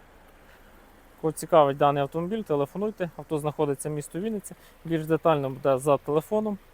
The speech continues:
Запрошуємо на огляд, на тест-драйв. Також у нас можлива доставка автомобіля по Україні. Деталі будуть за телефоном. Також підписуйтесь на Telegram,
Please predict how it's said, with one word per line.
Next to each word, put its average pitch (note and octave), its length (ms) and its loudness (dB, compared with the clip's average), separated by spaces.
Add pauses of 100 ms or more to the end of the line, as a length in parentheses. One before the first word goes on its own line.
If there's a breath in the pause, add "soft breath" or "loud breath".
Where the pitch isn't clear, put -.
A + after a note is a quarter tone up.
(380 soft breath)
Запрошуємо D3 640 -2
на E3 80 0
огляд, F#3+ 300 0
на D3+ 120 0
тест-драйв. F3+ 480 2 (480 soft breath)
Також F#3 380 0
у D3+ 40 -4
нас C#3+ 200 0
можлива D3 420 2
доставка G3 560 2 (160)
автомобіля D3 600 -2
по - 180 -2
Україні. C#3+ 560 0 (460 soft breath)
Деталі F#3 360 2
будуть D#3+ 500 -4
за D#3+ 220 2
телефоном. C#3+ 640 -2 (200 soft breath)
Також D#3+ 300 0
підписуйтесь D#3 720 -2
на D#3+ 140 2
Telegram, F3 460 2